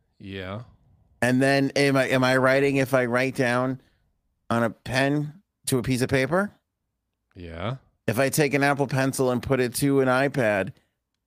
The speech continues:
Speaker 2: and write a sentence, am I writing?
Speaker 1: Yeah.
Speaker 2: So those are three distinct different actions.
Speaker 1: Sure are.
Speaker 2: Different ways of doing things, yet it's still writing.
Speaker 1: Agreed.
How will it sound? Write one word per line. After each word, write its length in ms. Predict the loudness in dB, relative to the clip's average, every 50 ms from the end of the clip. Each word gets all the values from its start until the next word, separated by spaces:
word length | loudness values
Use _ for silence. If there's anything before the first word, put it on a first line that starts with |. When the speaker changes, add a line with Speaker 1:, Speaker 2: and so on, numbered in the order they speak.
| _ _ _ _ -2
Speaker 2:
and 360 | -2 0 0 -2 -2 -2 -2
write 180 | 0 0 0 0
a 40 | 0
sentence, 340 | 0 0 0 0 0 -2 0
am 140 | 0 0
I 140 | 0 0 0
writing? 560 | 0 0 0 2 0 0 0 -2 -2 -4 -4 -8 _ _ _ _ -10
Speaker 1:
Yeah. 280 | -8 -6 -6 -6 -8 -10 _ _ _ _ _ _
Speaker 2:
So 100 | -6 -2
those 240 | 0 0 0 0 0
are 80 | -2
three 400 | -2 -2 -4 -2 0 0 0 0
distinct 720 | -2 -4 -4 -4 -6 -2 0 0 0 0 -2 -6 -10 -10 -4
different 400 | -2 -2 -2 0 -2 -2 -2 -2 -2
actions. 880 | -2 0 0 -2 -4 -6 -6 -6 -6 -6 -6 -6 -8 -8 -10 -10 -12 -14 _ _ _ _ _ _ _ _ _ _ _
Speaker 1:
Sure 420 | -16 -12 -6 -4 -2 0 0 0
are. 320 | 0 0 0 0 -2 -6 _ _ 0
Speaker 2:
Different 360 | 2 2 4 4 2 2 4
ways 240 | 4 4 4 4 2
of 160 | 2 0 2
doing 400 | 2 2 4 4 4 2 2 0
things, 460 | 2 2 2 2 2 0 0 0 0
yet 180 | 2 2 2 0
it's 200 | 0 -2 -2 -2
still 400 | -4 -2 0 0 2 2 2 2
writing. 420 | 2 0 0 0 -2 -4 -8 -10 -14 _ _ _ _ _ _ _ _ _
Speaker 1:
Agreed. 480 | -12 -10 -4 -2 0 0 2 0 -2